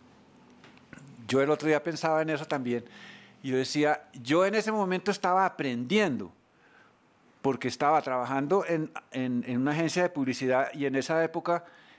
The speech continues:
en las agencias de publicidad, había un personaje que era el que hacía el sonido de las cosas.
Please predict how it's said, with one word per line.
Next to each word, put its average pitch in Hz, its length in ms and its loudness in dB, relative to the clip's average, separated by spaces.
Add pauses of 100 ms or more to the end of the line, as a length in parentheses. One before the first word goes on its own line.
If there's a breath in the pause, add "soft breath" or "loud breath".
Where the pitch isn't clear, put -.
en 131 120 -4
las 131 160 0
agencias 139 280 -2
de 170 80 -2
publicidad, 135 720 0 (300)
había 147 440 2
un 170 140 -2
personaje 160 560 -2
que 156 80 0
era 147 100 4
el 160 80 0
que 143 100 -6
hacía 147 220 0
el 151 60 0
sonido 170 400 2
de 160 100 2
las 131 180 -4
cosas. 131 280 0